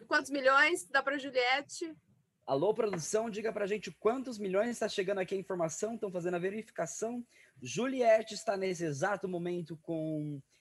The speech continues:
Speaker 2: ah, nada mais, nada menos, ajuda à internet. Cat-, ela atingiu quatorze milhões.
Speaker 1: Quatorze milhões.
Speaker 2: O Caio deve ter sido o, o que deve ter seguido agora, deve ter dado quatorze milhões por causa de Caio Nex.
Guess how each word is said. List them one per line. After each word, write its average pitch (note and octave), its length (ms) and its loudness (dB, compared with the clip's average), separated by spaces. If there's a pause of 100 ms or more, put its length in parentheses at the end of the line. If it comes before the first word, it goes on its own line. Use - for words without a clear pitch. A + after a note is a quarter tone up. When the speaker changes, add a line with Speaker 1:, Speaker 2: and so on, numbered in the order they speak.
(260)
Speaker 2:
ah, D3+ 400 6
nada D#3+ 200 0
mais, D#3 180 0
nada D#3+ 160 0
menos, F3+ 540 -4
ajuda E3+ 720 0
à C4 80 2
internet. G3 520 -2
Cat-, B3+ 360 4
ela F#4+ 300 10
atingiu D#4+ 460 4
quatorze C#4+ 540 8
milhões. C4+ 200 8
Speaker 1:
Quatorze A3+ 280 8
milhões. A3 480 4
Speaker 2:
O D#4+ 140 0
Caio D4+ 320 8
deve C4 180 6
ter B3 180 0
sido A#3+ 440 -2 (200)
o, G#3+ 760 2
o G3 560 0 (100)
que G3 140 -8
deve G#3 180 4
ter A3 80 -4
seguido G3+ 280 2
agora, G3+ 340 4
deve A3 180 0
ter - 80 -14
dado F#3 220 0
quatorze B3 440 4
milhões A3+ 300 -2
por G#3+ 80 -14
causa F#3+ 240 0
de E3+ 80 -8
Caio D3+ 300 -2
Nex. - 400 -14